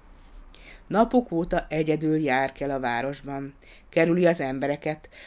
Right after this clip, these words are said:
ha lehet, nem vesz részt a képviselőház ülésein sem, mert hiszen nincs más gondolata, mint Mária és Erzsike, a felesége és a lánya, akiket egyszerre veszített el, akkor, amikor mind a kettőt meg akarta nyerni.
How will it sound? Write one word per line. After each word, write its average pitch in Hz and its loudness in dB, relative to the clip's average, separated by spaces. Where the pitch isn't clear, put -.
ha 170 6
lehet, 214 4
nem 208 2
vesz 170 -2
részt 170 -2
a - -10
képviselőház 165 -4
ülésein 156 -2
sem, 180 -6
mert 233 2
hiszen 233 2
nincs 277 2
más 160 -2
gondolata, 175 4
mint 147 -8
Mária 196 2
és - -14
Erzsike, 175 0
a - -16
felesége 170 2
és 143 -6
a 107 -10
lánya, 190 0
akiket 196 -2
egyszerre 160 -2
veszített 147 -6
el, 165 2
akkor, 190 2
amikor 170 -2
mind 220 4
a 170 -2
kettőt 143 -4
meg 139 -4
akarta 135 -6
nyerni. 117 -14